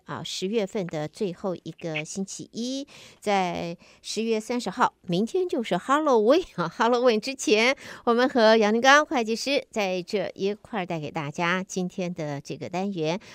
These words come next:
欢迎朋友们一起收听。来，先欢迎会计师，哎，Steven，早。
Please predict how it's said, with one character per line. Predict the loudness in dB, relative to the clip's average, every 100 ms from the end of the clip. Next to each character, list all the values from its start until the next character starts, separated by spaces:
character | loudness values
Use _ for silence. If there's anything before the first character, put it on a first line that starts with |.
| -6
欢 | 0 0
迎 | 0
朋 | -2
友 |
们 | 0 -2
一 | -2 -4
起 | -6 -10 -8
收 | -6 -6
听。 | -4 -4
来， | -4
先 | -4 -4
欢 | -2 -2
迎 | 0 -2
会 | -4 -6
计 | -6
师， | -2 0 0 -2 -20 -2
哎， | 0 0 -4
Steven， | -16 -4 0 2 2 2
早。 | 0 4 4 4